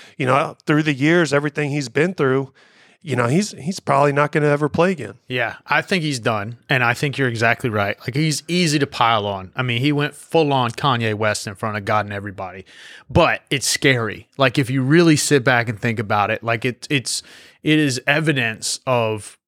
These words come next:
Speaker 2: like, the darker side here, which is something is clearly not right with him. And, you know, you can only hope that, uh, you know, it's something solvable, but you,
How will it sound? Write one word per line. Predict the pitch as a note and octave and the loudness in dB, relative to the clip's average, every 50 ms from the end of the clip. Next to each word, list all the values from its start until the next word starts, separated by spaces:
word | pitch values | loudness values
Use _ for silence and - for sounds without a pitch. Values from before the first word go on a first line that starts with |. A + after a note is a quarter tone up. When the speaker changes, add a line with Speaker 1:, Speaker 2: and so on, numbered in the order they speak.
| _ _ _ _ | _ _ _ _
Speaker 2:
like, | C#3 C3 C3 B2+ A2+ G#2+ - | -2 0 2 2 2 2 -2
the | - | -6
darker | A2 G#2 - C3 C3 C3 - - B2+ | -6 0 2 2 2 2 0 -2 -6
side | - - - B2 A#2+ A2 G#2+ | -2 0 2 2 2 2 0
here, | G2+ A2 A2+ G#2 G2 | -2 -4 -6 -4 -4
which | G2 G#2+ A2 - - | -6 -8 -8 -6 -4
is | B2+ A#2 G#2 | -4 -4 -4
something | - - - D#3 D#3 E3 D3+ D3+ C#3 A#2 | -4 -2 0 2 0 2 0 -2 -2 -2
is | G#2 G2+ - | -4 -6 -8
clearly | _ - - - - - E3+ E3+ D3+ C3 A2+ G2+ F#2+ F2+ E2+ _ _ _ - - - _ | _ -10 -10 -10 -2 0 2 4 4 4 2 -2 -6 -10 -12 _ _ _ -20 -20 -20 _
not | _ B2+ B2 A#2 A#2 G2 | _ 0 0 0 0 2
right | A#2 A#2 A2+ A#2 A#2 G#2+ | 2 2 2 2 2 0
with | A#2+ A2+ G#2 | -2 -2 -2
him. | G#2+ G#2 G#2+ - | -4 -8 -10 -12
And, | - A#2 A#2 A2 A2 A2+ A2 | -10 -8 -6 -6 -6 -6 -6
you | G#2 B2 | -6 -4
know, | A#2 A#2 | -4 -2
you | A2+ A2+ A2+ A2 | -2 -4 -4 -4
can | - B2+ | -4 -2
only | B2+ C#3 C#3+ C3 | 0 0 0 0
hope | A2+ - B2+ B2+ B2 A#2+ _ - | 0 0 0 0 0 0 _ 0
that, | A#2+ A2+ G#2+ G#2+ - _ - - - - - - - - _ _ | 2 2 2 0 -2 _ -20 -20 -20 -20 -20 -20 -20 -20 _ _
uh, | A2 A2+ A2+ A2 G#2 G#2 G#2 G#2 G#2 G2+ - - - - _ _ _ | 0 0 2 2 2 0 0 -2 -2 -4 -6 -10 -18 -20 _ _ _
you | C4+ A#3+ A#3+ G3+ F3+ D#3+ D#3 D3+ C3+ | _ -20 -20 -12 -6 -4 -4 -4 -4
know, | B2+ A#2+ A#2 | -4 -6 -6
it's | A2 - | -4 -4
something | - - C3+ A#2 - B2 | -2 -4 -4 -4 -6 -6
solvable, | A2 - - B2 A#2 A#2+ A#2 A#2 A#2+ A#2+ A2+ | -6 -2 0 0 0 0 0 0 -2 -4 -2
but | G#2+ A#2+ A2 - - | -2 -4 -4 -2 -6
you, | B2 A2+ G#2+ G#2 G#2 | -8 -8 -10 -12 -16